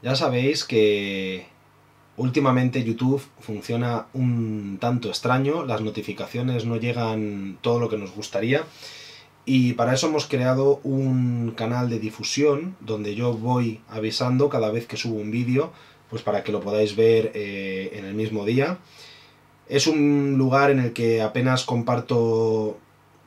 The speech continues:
dos o tres mensajes cada semana,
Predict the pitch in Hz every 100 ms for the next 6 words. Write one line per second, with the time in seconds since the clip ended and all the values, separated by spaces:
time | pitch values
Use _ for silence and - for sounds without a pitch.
0 | - 120 135 135 - 123 131 120 113 107
1 | 123 127 117 110 - - - 107 107 104
2 | 113 143 185